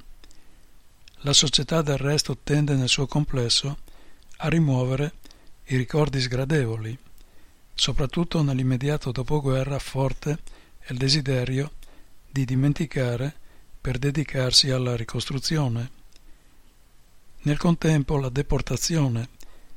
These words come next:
proprio perché ha coinvolto massicciamente la parte più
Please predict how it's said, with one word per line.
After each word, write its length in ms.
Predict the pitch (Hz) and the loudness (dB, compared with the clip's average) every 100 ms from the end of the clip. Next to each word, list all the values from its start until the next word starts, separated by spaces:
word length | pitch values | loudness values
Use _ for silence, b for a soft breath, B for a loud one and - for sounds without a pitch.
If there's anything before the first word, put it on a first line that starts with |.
| b - | b -4
proprio 380 | - 165 156 | 0 2 2
perché 340 | 131 131 - 160 | 4 2 2 -4
ha 80 | 143 | 0
coinvolto 760 | 135 127 143 139 120 - 120 - b b b - | 2 2 4 2 0 -2 -4 -6 b b b -6
massicciamente 840 | 131 131 - 113 135 147 151 127 127 | 0 4 4 4 4 6 4 2 -2
la 100 | 120 | -2
parte 400 | - 143 - 127 | 0 0 0 2
più 240 | 143 139 | 2 2